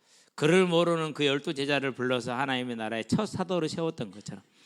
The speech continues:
저와 여러분을 병거와 마병으로 불렀다는 사실을 절대 잊지 마시게 되길 바랍니다. 그러면 병거와 마병으로 어떤 삶을 살아야 됩니까? 어, 분명히 엘리야가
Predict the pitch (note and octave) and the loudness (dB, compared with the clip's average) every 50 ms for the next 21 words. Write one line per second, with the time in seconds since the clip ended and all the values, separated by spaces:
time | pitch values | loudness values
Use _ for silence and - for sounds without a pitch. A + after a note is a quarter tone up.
0 | - - - _ _ - - B2 B2 A#2+ A#2+ A#2+ A#2+ A2+ A#2 A#2+ A2+ - A2+ G#2+ | -20 -20 -20 _ _ -4 0 2 4 4 4 2 0 -2 -2 -4 -6 -6 -6 -6
1 | A2+ B2 B2 C3+ C3+ C3 B2 A#2 A2 G2 G2 G#2 A#2 D3 D#3 D#3 D3+ C#3+ C3+ A#2+ | -4 -2 0 2 2 2 2 2 2 0 0 0 0 0 0 0 -2 -4 -4 -4
2 | - B2+ B2+ B2 - - B2+ A#2+ A#2 A2 A2 A2+ A2+ A2 A2+ A2 G#2+ F#2+ - A2+ | -4 -4 -4 -4 -2 -4 -4 -4 -6 -8 -8 -12 -10 -10 -8 -8 -8 -6 -4 -6
3 | A2+ G#2+ B2 A2 G#2 F#2+ - B2 A#2 A2 G#2 F#2+ - A#2+ A#2 A2+ G#2 A2 G#2 G#2+ | -4 -2 -2 -2 -2 -4 -4 -4 -2 -2 -2 -2 -2 -2 -2 -2 -2 -2 -4 -6
4 | G#2+ G#2 G#2 G#2 G#2 G2+ G2+ G2 G2 G#2+ B2+ D3+ D3+ - _ _ _ _ _ _ | -6 -6 -4 -4 -4 -6 -6 -8 -6 -4 -4 -4 -4 -8 _ _ _ _ _ _
5 | _ - _ - _ - G#3 B3 C4 C4 B3+ A#3 E3 F3 F#3 G3+ A3+ B3 A#3 A3 | _ -20 _ -14 _ 4 6 6 8 8 6 6 6 4 6 6 8 8 8 8
6 | G#3 G#3 G3+ G#3+ G3+ F#3+ D#3+ D3 - A#3+ B3 A3 A3 A3 G#3 G3 F3+ F#3 F#3+ G3 | 6 4 4 4 4 4 2 2 2 2 2 4 2 2 2 0 0 0 2 2
7 | F#3 E3+ D#3+ D#3+ C#3+ C#3 C#3 B2 C3+ B2+ A#2+ G#2+ G#2 - _ _ _ _ _ _ | 2 2 2 -2 -4 -4 -4 0 2 4 4 2 0 -4 _ _ _ _ _ _
8 | _ _ - C#3+ C#3 C3+ C3 B2+ B2 - - D#3+ F#3+ A#3 C#4+ D#4 D#4 D4+ D4 C#4 | _ _ -2 0 2 2 2 0 -2 -4 -4 -2 0 2 2 2 2 2 2 2
9 | C4 B3 G#3+ - - _ _ _ _ _ _ _ _ _ _ _ - D#3+ D#3 E3 | 0 0 -4 -6 -10 _ _ _ _ _ _ _ _ _ _ _ 2 4 4 6
10 | G#3+ A#3+ B3+ B3+ B3 A3+ A#3 G#3 A3 G#3+ G#3+ G3+ G3 F#3 F3 - | 6 4 6 6 6 6 6 6 6 6 6 6 4 4 2 -2